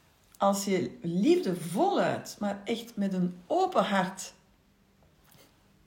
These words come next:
Ah ja, nog niet, hè, eh, Stefanie? Eh, als je met een open hart liefde toelaat, ja,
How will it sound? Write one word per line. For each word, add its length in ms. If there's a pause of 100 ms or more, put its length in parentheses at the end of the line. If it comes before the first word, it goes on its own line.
(400)
Ah 160
ja, 320 (180)
nog 240
niet, 240
hè, 320
eh, 240
Stefanie? 600 (640)
Eh, 220 (200)
als 240
je 100
met 240
een 220
open 400
hart 480 (880)
liefde 680
toelaat, 920 (260)
ja, 380